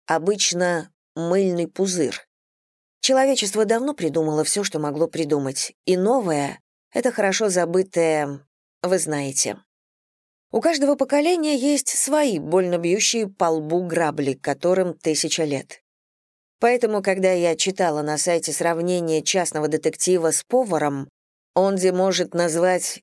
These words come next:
ингредиенты блюда, но повторить вам не удастся, потому что не знаете, как с продуктами колдовать, я только усмехалась. Тоже мне секреты.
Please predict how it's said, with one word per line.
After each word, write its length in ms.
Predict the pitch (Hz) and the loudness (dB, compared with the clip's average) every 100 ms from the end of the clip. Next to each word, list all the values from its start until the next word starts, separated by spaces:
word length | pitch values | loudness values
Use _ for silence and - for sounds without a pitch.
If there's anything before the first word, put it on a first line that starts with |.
| - | -4
ингредиенты 920 | 170 180 180 185 196 185 156 143 156 | -2 0 0 2 2 4 2 -2 -4
блюда, 440 | 147 160 208 190 147 | 0 2 2 2 0
но 240 | 151 151 | 0 -2
повторить 500 | 151 156 175 170 147 | -2 -2 -2 -2 -2
вам 220 | 156 151 | -2 0
не 80 | 156 | 0
удастся, 440 | 165 170 220 - - | 0 0 0 -2 -6
потому 340 | 185 151 151 | -4 -4 -4
что 160 | - 160 | -6 -4
не 120 | 170 | -4
знаете, 460 | 170 165 147 156 | 0 -2 -2 -4
как 280 | 147 165 151 | -2 -4 -4
с 60 | - | -6
продуктами 600 | - 160 202 - 160 151 | -4 0 -2 -2 -4 -4
колдовать, 760 | - 151 160 151 143 135 - _ _ _ _ _ - | -2 -2 0 0 -2 -4 -8 _ _ _ _ _ 0
я 240 | 196 240 | 2 2
только 600 | 240 190 190 190 180 160 - - | 2 2 2 2 0 0 -6 -6
усмехалась. 840 | 170 170 180 - 165 135 135 - - _ _ _ _ _ - | -4 -2 -4 -2 -2 -2 -2 -2 -4 _ _ _ _ _ -8
Тоже 340 | 185 156 143 | -4 -2 -2
мне 300 | 139 139 - _ _ - | -6 -10 -14 _ _ -6
секреты. 760 | - 175 - 151 - - 131 | -2 -2 0 -2 -4 -12 -18